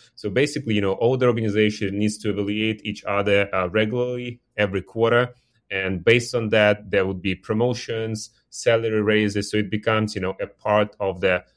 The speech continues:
of the company operations, and you cannot really escape it.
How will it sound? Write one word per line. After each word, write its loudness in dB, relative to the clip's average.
of -4
the 2
company -4
operations, -8
and -4
you -2
cannot 0
really 0
escape -2
it. -20